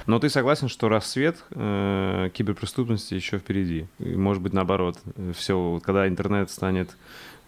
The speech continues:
э, уже полностью прозрачным и контролируемым,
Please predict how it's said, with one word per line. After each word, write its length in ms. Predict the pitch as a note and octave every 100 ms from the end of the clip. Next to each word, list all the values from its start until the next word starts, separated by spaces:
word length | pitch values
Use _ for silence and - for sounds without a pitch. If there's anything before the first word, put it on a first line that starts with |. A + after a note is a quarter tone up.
| - -
э, 380 | F2+ F2 E2+ F2
уже 500 | F2 F2+ F2+ F2 E2+
полностью 360 | - G2 F2+ -
прозрачным 540 | - F2+ F#2+ F2+ F#2
и 40 | F2+
контролируемым, 760 | F2 F#2 G2+ A#2 G#2 F#2 F2